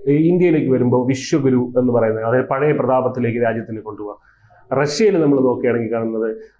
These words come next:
യു എസ് എസ് ആറിന്റെ പ്രൗഢിയിലേക്ക് തിരിച്ചു കൊണ്ടുപോകും. അതായത് നമ്മൾ അഖണ്ഡ ഭാരതം എന്നൊക്കെ പറയുന്ന പോലെ അവിടെ തിരിച്ച് ആ യു എസ് എസ് ആർ എന്ന് പറയുന്ന ആ ഒരു ടെറിട്ടറിയിലേക്ക് റഷ്യ എന്ന രാ-, രാജ്യത്തിനെ ആ ഒരു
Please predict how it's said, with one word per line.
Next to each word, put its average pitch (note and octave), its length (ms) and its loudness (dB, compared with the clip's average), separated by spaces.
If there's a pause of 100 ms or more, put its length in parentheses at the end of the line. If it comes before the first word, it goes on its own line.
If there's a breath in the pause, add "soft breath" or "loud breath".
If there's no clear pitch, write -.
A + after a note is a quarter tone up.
(140)
യു D#3 120 2
എസ് E3+ 140 -2
എസ് D3 160 -2
ആറിന്റെ B2+ 280 0
പ്രൗഢിയിലേക്ക് B2 640 0
തിരിച്ചു A2 320 -6
കൊണ്ടുപോകും. A2+ 260 0
അതായത് B2 140 0
നമ്മൾ D3 180 2
അഖണ്ഡ D3+ 300 0
ഭാരതം C3 380 0
എന്നൊക്കെ B2 220 -2
പറയുന്ന A#2 380 -2
പോലെ G#2 240 -4 (400 soft breath)
അവിടെ D3+ 360 0
തിരിച്ച് D#3 300 0
ആ D#3 80 2
യു C#3+ 160 2
എസ് D3+ 160 -2
എസ് D3 120 -6
ആർ D#3 160 2
എന്ന് D#3 120 0
പറയുന്ന C#3+ 320 0
ആ C#3 200 -2
ഒരു C3+ 120 0
ടെറിട്ടറിയിലേക്ക് B2+ 760 0
റഷ്യ C3 260 0
എന്ന C3 120 2
രാ-, A#2+ 400 -4
രാജ്യത്തിനെ A#2+ 360 -2
ആ B2+ 220 -4
ഒരു B2 280 -4